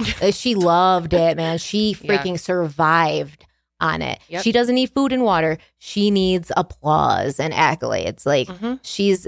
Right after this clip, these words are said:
Speaker 2: it's, it's real bad. Um, and I don't even blame her necessarily. She's conditioned to be that way. Who knows what's
Speaker 1: Yeah.
Speaker 2: going on with her family? You know, we don't know how far g-, going back this whole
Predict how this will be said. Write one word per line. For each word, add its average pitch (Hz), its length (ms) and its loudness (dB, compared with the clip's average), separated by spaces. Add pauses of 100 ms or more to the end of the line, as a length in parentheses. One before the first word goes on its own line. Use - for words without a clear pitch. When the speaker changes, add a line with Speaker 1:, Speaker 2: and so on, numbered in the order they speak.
Speaker 2:
it's, - 300 -8
it's 165 340 -2
real 180 240 4
bad. 131 420 2
Um, 143 280 -2
and 175 140 -2
I 208 60 2
don't 330 120 0
even 220 180 2
blame 180 260 0
her 175 180 0
necessarily. 160 840 -2
She's 190 180 -8
conditioned 180 840 0
to 220 160 -2
be 226 180 2
that 156 260 2
way. 151 400 -2
Who 240 120 -2
knows 226 160 0
what's 175 120 -2
Speaker 1:
Yeah. 151 40 -4
Speaker 2:
going 220 120 2
on 202 80 2
with 156 120 -2
her 220 160 2
family? 147 440 -6 (300)
You 190 60 4
know, 185 40 2
we 214 80 2
don't 254 120 4
know 190 80 2
how 180 80 0
far 196 260 2
g-, 165 200 -16
going 175 340 0
back 175 260 0
this 160 160 -2
whole 156 320 0